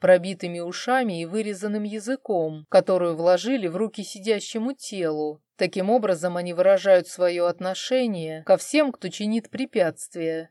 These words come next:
Мол, это слепые, глухие, молчащие о проблемах существа, которые не желают думать своей головой. «Ими управляет жестокий безумец?»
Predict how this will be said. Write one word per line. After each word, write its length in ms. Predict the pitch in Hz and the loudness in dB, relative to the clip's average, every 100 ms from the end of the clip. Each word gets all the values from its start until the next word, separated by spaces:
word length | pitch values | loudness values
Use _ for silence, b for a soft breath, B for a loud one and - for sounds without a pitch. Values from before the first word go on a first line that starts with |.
| - | -8
Мол, 240 | 196 202 | 0 4
это 200 | 190 185 | 4 2
слепые, 640 | 175 190 185 180 262 285 202 | -2 -4 -6 -4 0 0 0
глухие, 580 | 170 185 - 262 254 | -4 -8 -6 -4 -2
молчащие 640 | 175 175 170 - 185 - 175 | -2 -2 -2 -2 -2 0 -2
о 40 | |
проблемах 560 | 170 180 180 175 165 160 | 2 0 0 -4 -4 -8
существа, 760 | - 165 - - - 240 240 233 | -12 -12 -12 -14 -6 -2 0 2
которые 400 | 202 214 202 202 | 2 2 -2 -2
не 140 | 196 | -4
желают 500 | 185 233 202 175 170 | -2 2 4 4 0
думать 320 | 196 254 180 | -4 -2 -4
своей 400 | - 185 202 202 | -4 0 0 -2
головой. 840 | 180 185 214 240 202 165 156 151 - _ _ _ _ _ | -4 -2 0 0 0 -2 -2 -6 -14 _ _ _ _ _
«Ими 280 | 208 208 208 | -2 0 0
управляет 680 | 202 196 190 185 208 226 | -2 0 0 0 0 0
жестокий 540 | 165 190 - 208 202 190 | -4 -12 -8 -8 -8 -8
безумец?» 800 | 208 185 240 320 262 175 - | -8 -6 -2 -2 -2 -6 -16